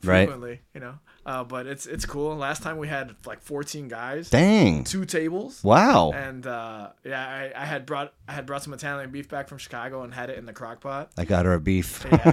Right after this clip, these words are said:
Speaker 2: I got some beef, you know. I didn't wanna, I, I had to throw the
Speaker 1: Right.
Speaker 2: Italian in there.
Speaker 1: Right.
Speaker 2: And then, uh, yeah, I got a little mini fridge in the, and I, I'll bring out a T V and put out, put on some football or something or whatever's on.
Speaker 1: Nice.
Speaker 2: Yeah, with some tu-, uh, mute the T V and put some tunes on. You know?
Speaker 1: Right.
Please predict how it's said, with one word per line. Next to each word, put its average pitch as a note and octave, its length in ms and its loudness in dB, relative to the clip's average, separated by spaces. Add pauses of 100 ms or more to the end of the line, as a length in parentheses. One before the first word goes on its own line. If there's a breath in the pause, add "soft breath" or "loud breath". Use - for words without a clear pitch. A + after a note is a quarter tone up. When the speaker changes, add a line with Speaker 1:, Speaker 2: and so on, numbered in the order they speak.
Speaker 2:
I D#3+ 60 4
got D3+ 240 4
some - 80 -4
beef, B2+ 320 -8
you C3 80 -16
know. B2 100 -16
I B2+ 280 -2
didn't D#3 160 -4
wanna, D3+ 200 -8
I, D#3 280 -8
I C#3 60 -12
had C3+ 180 -14
to C#3 140 -12
throw A#2 180 -16
the A2 100 -2
Speaker 1:
Right. F2 120 4
Speaker 2:
Italian A2 260 -12
in G#2+ 60 -18
there. F2 80 -4
Speaker 1:
Right. G#2 260 6 (180 soft breath)
Speaker 2:
And C#3 140 -8
then, C3+ 120 -12
uh, C3+ 100 -8
yeah, E3 140 -2
I F#3 60 0
got F3+ 100 2
a F3+ 40 0
little F3 120 -2
mini D#3 220 -8
fridge E3+ 300 -8
in D#3+ 80 -10
the, C#3+ 180 -12 (140)
and C#3+ 120 -14
I, C3 200 -10
I'll C#3 120 -8
bring D3 180 -10
out D3 120 -4
a C3 40 -8
T C#3 180 -12
V C#3 260 -10
and C3 100 -10
put C3 140 -14
out, C3 220 -12 (180)
put C#3+ 100 -16
on C3 140 -14
some B2+ 140 -18
football B2+ 400 -14
or C3 80 -16
something C#3+ 320 -16
or G#2 180 -16
whatever's G#2 380 -16
on. G#2+ 240 -18 (320)
Speaker 1:
Nice. G2 560 4
Speaker 2:
Yeah, A#2 180 -12 (100)
with E3 220 -6
some D#3 140 -8
tu-, E3 340 -6
uh, C3 260 -8 (120)
mute G3+ 260 -2
the D#3+ 80 -12
T D#3 180 -6
V C#3+ 180 -6
and A#2+ 120 -12
put C3 120 -14
some G#2+ 120 -16
tunes A#2 300 -16
on. G2 200 -16
You A2 60 -12
know? G2+ 80 2
Speaker 1:
Right. - 120 -2